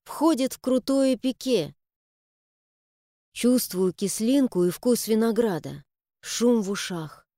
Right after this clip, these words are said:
мурашки на затылке и лёгкие спазмы внизу живота. И что дышать не получается, только охапками ловлю воздух. И вместе с тем чувствую ужас, что он не остановится.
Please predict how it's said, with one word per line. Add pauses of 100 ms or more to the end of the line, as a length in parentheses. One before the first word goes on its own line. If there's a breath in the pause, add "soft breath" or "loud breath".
(240)
мурашки
на
затылке (320)
и
лёгкие
спазмы
внизу
живота. (480)
И
что
дышать
не
получается, (420)
только
охапками
ловлю
воздух. (640)
И
вместе
с
тем
чувствую
ужас, (160)
что
он
не
остановится.